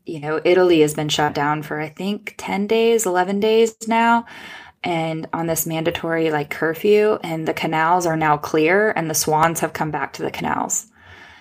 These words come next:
And so it's ki-, it, we're literally watching what happens when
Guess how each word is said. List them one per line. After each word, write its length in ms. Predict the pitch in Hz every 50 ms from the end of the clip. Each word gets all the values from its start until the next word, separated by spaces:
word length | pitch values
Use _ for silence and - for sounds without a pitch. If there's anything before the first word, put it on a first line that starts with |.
| - _ _ _ -
And 320 | 180 175 165 156 160 160
so 540 | - - 185 165 160 160 156 156 151 147 - - -
it's 180 | 175 175 -
ki-, 200 | - - - 170 - -
it, 260 | - - - - - _ _ _ _ _ -
we're 480 | 190 170 175 175 175 180 180 165 - - - - -
literally 680 | 127 175 175 175 185 180 185 190 190 185 190 190 180
watching 560 | 165 160 160 147 156 165 - - 170 160 156 156
what 180 | 151 143 123
happens 640 | - - 156 156 151 - 156 151 151 151 147 147 -
when 500 | 156 151 151 151 151 - 156 160 151